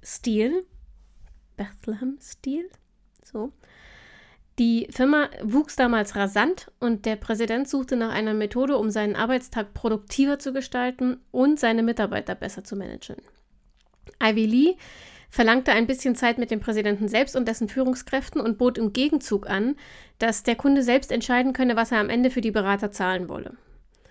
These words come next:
Die Zahlung sollte erst nach drei Monaten erfolgen, wenn sich nämlich herausgestellt hätte, ob die Lee-Methode funktioniert oder eben nicht.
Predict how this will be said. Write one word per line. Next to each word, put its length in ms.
Die 100
Zahlung 360
sollte 260
erst 240
nach 100
drei 220
Monaten 360
erfolgen, 460
wenn 140
sich 160
nämlich 260
herausgestellt 760
hätte, 240
ob 160
die 100
Lee-Methode 560
funktioniert 640
oder 160
eben 140
nicht. 400